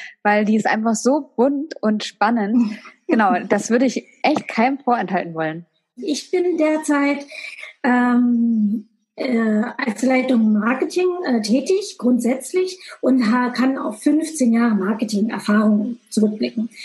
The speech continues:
Speaker 2: Ich bin so ein klassischer, ähm, äh, Fall von B W L-Student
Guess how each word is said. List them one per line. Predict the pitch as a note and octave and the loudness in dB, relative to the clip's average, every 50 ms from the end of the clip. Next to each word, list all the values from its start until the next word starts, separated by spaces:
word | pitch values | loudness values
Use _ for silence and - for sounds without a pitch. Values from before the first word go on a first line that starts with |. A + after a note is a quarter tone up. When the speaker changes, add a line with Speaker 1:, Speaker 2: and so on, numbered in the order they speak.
| - - - - - - - - | -18 -16 -16 -16 -16 -8 -4 -2
Speaker 2:
Ich | D4 C#4+ - | -2 0 0
bin | E4+ D#4 D#4 | 2 2 2
so | D#4 | 2
ein | C4+ | 0
klassischer, | - - C#4+ D4+ E4 E4 E4 - - C#4+ C4+ C4+ - - | 0 0 0 0 0 0 0 0 0 0 0 0 -2 0
ähm, | B3+ A#3 A#3 A#3 A3+ A#3 - | 0 2 2 2 2 0 0
äh, | C4 A#3 A3+ - A#3+ A#3+ A3 A3+ - - | -2 -2 -4 -4 -4 -6 -8 -8 -10 -14
Fall | - - - A3 A3 A#3 A#3+ | -8 -2 0 2 2 2 2
von | - - G#3+ G#3 | 2 2 2 2
B | G#3 G3 F#3+ F#3+ | 2 2 0 2
W | G#3 A3+ - | 0 0 0
L-Student | A3 A3 B3+ D#4+ F4 F4+ - - _ _ _ _ _ _ - - - - C#4 A#3 G#3 C#4+ D#4 F#4+ G#4+ | 2 2 2 2 0 -2 -6 -12 _ _ _ _ _ _ -14 -10 -4 -2 0 2 2 2 2 2 0